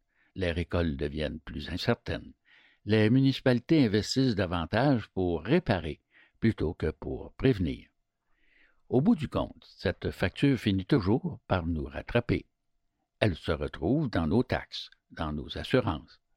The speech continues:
dans notre alimentation et dans nos finances publiques.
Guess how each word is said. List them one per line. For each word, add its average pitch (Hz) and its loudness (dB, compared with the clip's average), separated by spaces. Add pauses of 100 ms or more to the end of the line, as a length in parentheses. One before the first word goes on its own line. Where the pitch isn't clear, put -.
(140)
dans 85 -2
notre 76 -8
alimentation 110 2
et 110 4
dans 92 0
nos 78 -2
finances 71 -12
publiques. 92 -2